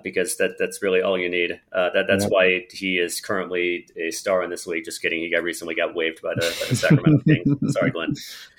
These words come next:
Speaker 2: Yeah.
Speaker 1: Uh, yeah.
Speaker 2: Oh,
Speaker 1: <laughs>
Speaker 2: Glenn Robinson. I forgot about him.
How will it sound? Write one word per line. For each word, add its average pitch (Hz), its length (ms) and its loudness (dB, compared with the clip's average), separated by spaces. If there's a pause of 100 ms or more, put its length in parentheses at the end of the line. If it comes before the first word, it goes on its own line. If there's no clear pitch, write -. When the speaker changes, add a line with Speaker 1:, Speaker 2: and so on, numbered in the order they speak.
(160)
Speaker 2:
Yeah. 101 200 -2 (300)
Speaker 1:
Uh, 90 320 2
yeah. 87 220 0
Speaker 2:
Oh, 120 200 10
Speaker 1:
<laughs> 110 160 10
Speaker 2:
Glenn 113 240 12
Robinson. 107 520 6
I 98 80 2
forgot 110 280 4
about 101 200 4
him. 95 260 -4